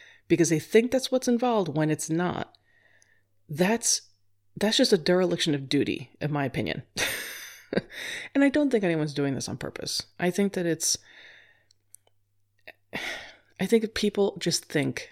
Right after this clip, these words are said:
as my fellow colleagues, that that's what you have to do. You have to show that you're the best, that you're great, that you're this or you're that. Otherwise, people don't wanna work with you.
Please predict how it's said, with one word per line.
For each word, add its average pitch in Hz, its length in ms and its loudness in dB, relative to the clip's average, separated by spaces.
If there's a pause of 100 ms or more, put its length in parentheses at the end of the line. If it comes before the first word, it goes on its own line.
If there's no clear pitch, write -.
(140)
as 151 340 0 (100)
my 156 160 -2
fellow 147 320 -2 (120)
colleagues, - 640 -4 (1600)
that 226 80 -2
that's 262 160 4
what 262 140 -2
you 226 60 -4
have 220 200 -4
to 156 100 0
do. - 380 -6
You 185 120 -2
have 214 200 -4
to 214 100 0
show 160 220 2
that 147 140 -2
you're 147 260 -2
the 147 100 -2
best, 135 300 -2
that - 160 -6
you're 156 100 0
great, 139 300 -4
that 147 140 -4
you're 160 100 2
this 147 260 0
or 151 40 -4
you're 143 160 -2
that. 135 180 -4
Otherwise, 202 260 -2
people 190 240 -2
don't 202 140 -12
wanna 180 100 -2
work 214 220 -4
with - 140 -4
you. - 200 -4